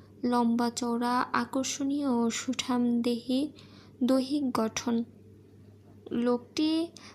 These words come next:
তার বাঁ পা আধমরা ব্যক্তির ডান হাতের কাটা অংশে কষে একটা চাপ দেয়। আহত লোকটার মুখ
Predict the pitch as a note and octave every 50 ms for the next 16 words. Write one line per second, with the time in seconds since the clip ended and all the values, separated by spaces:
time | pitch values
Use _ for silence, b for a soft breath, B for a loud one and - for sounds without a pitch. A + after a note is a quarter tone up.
0 | B B - - B3+ B3+ B3+ B3+ B3+ B3+ B3 A#3 A#3+ A#3+ A3+ A3+ A#3 A#3 - -
1 | B3 B3 B3 B3 B3+ C4 - - - - - - - B3 A#3+ A#3+ A#3 - - B3
2 | A#3+ A#3+ A#3+ B3 B3 B3 A#3+ A#3+ A#3 A#3 A#3 - - - - C4 B3 A#3+ A#3+ A3+
3 | A3+ A3+ A3+ A#3 A3+ A3+ A3+ A3+ G#3+ - - A#3 A#3 - B3+ A#3+ B3 C4 C#4 C4+
4 | B B B B B B - A#3+ A#3 A#3 - B3+ B3+ B3+ B3+ B3+ C4 B3+ - -
5 | D4 C4 A#3+ A3+ A3+ B B B B B B - - - B3 B3 A#3+ - - D4
6 | D4 D4 C#4+ C#4+ - C#4+ C#4 C#4+ - B3+ A3+ A3 A3 - - - A#3 A#3 A#3 A#3
7 | - - - - - - - - - - - - - - - - - - - -
8 | - - - - - - - - - - B3+ B3+ A#3+ B3+ C#4+ C#4+ - D4+ D4 D4
9 | C#4+ C#4+ - - D4+ D4 D4 C#4+ C4+ B3 A#3+ A#3+ A#3+ A#3